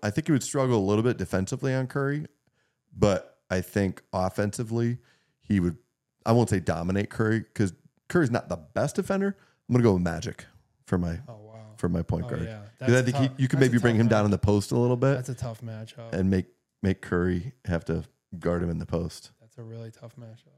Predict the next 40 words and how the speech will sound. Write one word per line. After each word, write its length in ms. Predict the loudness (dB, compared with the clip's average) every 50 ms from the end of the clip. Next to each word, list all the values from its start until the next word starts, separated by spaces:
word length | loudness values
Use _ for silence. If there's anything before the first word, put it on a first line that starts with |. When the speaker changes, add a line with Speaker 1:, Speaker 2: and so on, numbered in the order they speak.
| _ _
Speaker 2:
Yeah. 840 | _ _ _ _ _ _ _ _ _ _ _ _ _ _ _ 0
Speaker 1:
All 60 | 2
right. 120 | 2 2 2
Speaker 2:
Curry. 120 | -2 -4
Speaker 1:
So 180 | 0 0 2 2
now 300 | 2 2 2 4 4 4
what 160 | 4 2 2
we'll 100 | 2 2
do 240 | 2 2 2 2 2
is, 80 | 0
like, 260 | 0 -2 -4 -6 -8 _ -2
I 140 | 0 0 0
get 180 | 0 -2 -2
the 60 | -2 -2
next 320 | -2 -2 -2 -4 -8 -4
'cause 140 | -2 -2 0
I 60 | 2
know 180 | 2 2 2 2
<laughs> 40 | 2
you're 120 | 2 0 0
gonna 220 | 0 -2 -2 -2
Speaker 2:
Okay, 400 | -2 0 0 2 2 2 0 0
Speaker 1:
pick. 80 | -2 -2
Speaker 2:
okay. 180 | -4 -4 -4 -2 -2 -2 -2
Speaker 1:
<laughs> 1200 | -4 -6 -6 -6 -6 -6 -6 -8 -8 -8 -8 _ -18 -18 -18 _ _ -20 -16 -14 -12 -10 -6 -2
We'll 180 | 0 2 2
alternate 560 | 4 4 2 2 2 0 -2 0 0 0 0 0
that 200 | -2 -2 -2 -4
way. 200 | -6 -8 -8 -10
So 280 | -2 0 0 2 0 0 -2
I'm 80 | -2 2
going 220 | 4 4 4 4
Jordan 360 | 2 -4 -8 -10 -10 -12 -14 -14 _ _ _ _ _ -18
Speaker 2:
Okay. 220 | -18 -16 -14 -4 -4
Speaker 1:
with, 220 | -4 -4 -2 -2
with 220 | -2 -2 -2 -2
my, 180 | -4 -4 -4 -4 -4
my 140 | -4 -4 -4
shooting 300 | -4 -4 -4 -4 -4 -4
guard. 300 | -4 -4 -6 -6 -6 -8